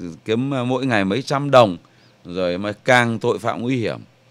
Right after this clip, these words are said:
càng tội phạm mà, mà lớn thì cái hối lộ và cái, cái nuôi công an nó càng, càng mức độ nó cao hơn. Chính vì thế mà khi cả một cái hệ thống nó đã trở thành là, là,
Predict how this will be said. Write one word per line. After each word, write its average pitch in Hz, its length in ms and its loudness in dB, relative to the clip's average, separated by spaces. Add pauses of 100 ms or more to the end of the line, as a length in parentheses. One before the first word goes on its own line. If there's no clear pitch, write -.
(380)
càng 123 280 4
tội 117 200 4
phạm 95 440 -4
mà, 95 160 -2
mà 95 280 0
lớn 151 420 4
thì 110 260 -2 (580)
cái 143 120 -6
hối 151 260 2
lộ 131 320 4
và 92 100 -2
cái, 127 260 -10
cái 139 80 -8
nuôi 160 240 4
công 147 160 -6
an 139 260 -6
nó 120 60 -8
càng, 90 360 -4
càng 87 300 -6
mức 117 140 -8
độ 90 140 -6
nó 95 60 -10
cao 117 240 -6
hơn. 117 180 -8 (720)
Chính 127 160 -4
vì 131 160 2
thế 101 320 0 (280)
mà 107 100 -6
khi 135 220 -6
cả 92 200 -4
một 78 140 -8
cái 120 100 -4
hệ 92 100 -6
thống 95 280 -6 (360)
nó 117 180 -2
đã 127 200 0
trở 87 220 -2
thành 90 480 -6
là, 85 200 -8
là, 82 300 -8